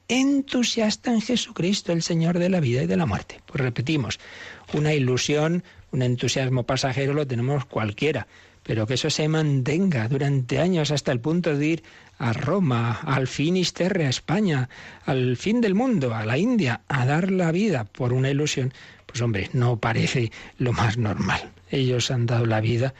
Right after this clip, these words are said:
por una fe bien fundada, fundada en el, sobre todo en el encuentro con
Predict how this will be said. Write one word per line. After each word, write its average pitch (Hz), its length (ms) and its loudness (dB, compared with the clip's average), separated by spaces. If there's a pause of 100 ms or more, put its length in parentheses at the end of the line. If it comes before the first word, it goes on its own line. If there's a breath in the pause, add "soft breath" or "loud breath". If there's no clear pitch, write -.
(360 loud breath)
por 120 200 0
una 151 200 2
fe 156 200 0
bien 190 260 2
fundada, 202 580 0
fundada 135 680 0 (340 loud breath)
en 127 120 0
el, 120 80 0
sobre 120 260 -2
todo 135 240 -2
en 135 80 0
el 135 120 2
encuentro 156 640 0 (360 loud breath)
con 135 380 0